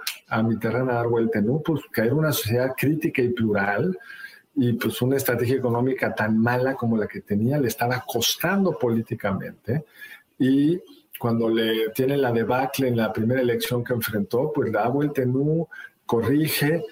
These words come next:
y acaba siendo, pues, el gran presidente, el presidente catorce años en, en, en el poder en Francia, el gran transformador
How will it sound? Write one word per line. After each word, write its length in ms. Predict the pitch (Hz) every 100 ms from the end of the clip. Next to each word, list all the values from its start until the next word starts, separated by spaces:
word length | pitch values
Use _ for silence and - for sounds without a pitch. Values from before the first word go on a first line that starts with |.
| -
y 80 | 120
acaba 340 | 110 120 139 147
siendo, 400 | - 135 147 165
pues, 160 | -
el 120 | 113 107
gran 320 | 139 151 160
presidente, 680 | 147 131 123 123 135 131 120
el 60 |
presidente 400 | 104 107 135 131
catorce 540 | 127 - 139 131 135 131
años 380 | 131 127 113
en, 200 | 113 104 101 - - -
en, 320 | 120 117 123
en 120 | 123 123
el 160 | 120
poder 340 | 120 117 127 135
en 120 | 120
Francia, 400 | 120 120 123 123
el 80 | 117
gran 280 | 139 160
transformador 1200 | 156 151 131 151 131 131 135 131 127 160 175 190